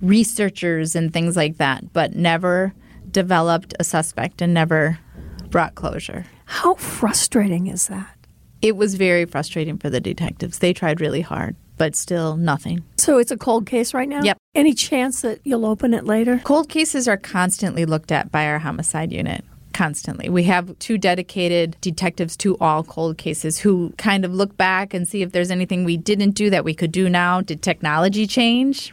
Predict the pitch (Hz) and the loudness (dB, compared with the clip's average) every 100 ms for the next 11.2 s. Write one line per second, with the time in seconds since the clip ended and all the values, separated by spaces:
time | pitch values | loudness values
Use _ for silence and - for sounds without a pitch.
0 | 165 170 185 226 - 160 156 - - - | 0 2 2 0 0 0 -2 -14 -20 -14
1 | - 190 185 208 214 214 - 214 220 214 | -4 -2 0 0 0 0 0 2 2 4
2 | 175 156 160 175 190 185 180 165 165 170 | 2 2 2 2 0 -2 -2 0 2 2
3 | 185 190 196 196 202 202 190 185 208 196 | 2 0 -2 -2 -2 0 -2 -2 -2 -2
4 | - 208 208 226 214 214 - 214 185 202 | 2 2 2 2 2 2 2 2 2 0
5 | 202 - 165 160 180 156 - 156 156 - | -2 -4 -4 -4 -6 -6 -8 -6 -6 -6
6 | - - - - - 247 233 254 226 214 | -6 -6 -10 -16 -2 0 4 2 2 0
7 | 196 - 226 220 240 214 190 185 185 185 | 0 0 2 4 4 4 4 2 2 0
8 | 202 190 - 185 185 - 190 185 196 392 | 2 2 2 0 0 0 2 2 2 2
9 | 392 466 403 269 339 311 226 233 226 240 | 2 4 4 4 4 4 4 4 4 2
10 | - 262 - 247 240 220 - 226 226 233 | 0 -4 4 6 6 2 0 0 2 2
11 | 233 | 2